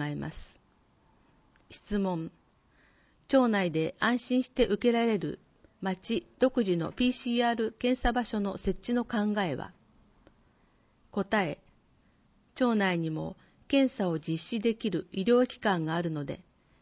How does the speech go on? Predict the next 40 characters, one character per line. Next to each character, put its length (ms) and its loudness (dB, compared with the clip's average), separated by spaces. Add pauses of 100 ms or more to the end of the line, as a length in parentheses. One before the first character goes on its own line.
(120)
現 280 0
時 140 -4
点 260 0
で 100 -2
は 220 -6 (520)
検 220 0
査 140 0
会 280 0
場 180 0
設 260 -2
置 140 -6
に 120 0
つ 140 -4
い 80 0
て 140 -4
の 100 -4
考 380 -2
え 100 0
は 200 -6
あ 60 -4
り 100 -8
ま 120 -4
せ 220 -6
ん。 80 -8 (2250)
学 280 -2
校 200 2
給 160 2
食 260 -4
に 100 -2
つ 140 -4
い 100 0
て 200 -8 (520)
丁 220 6
寧 220 2
な 160 -4
説 320 -4
明 280 4
を 80 -4
せ 200 -2
よ。 120 -2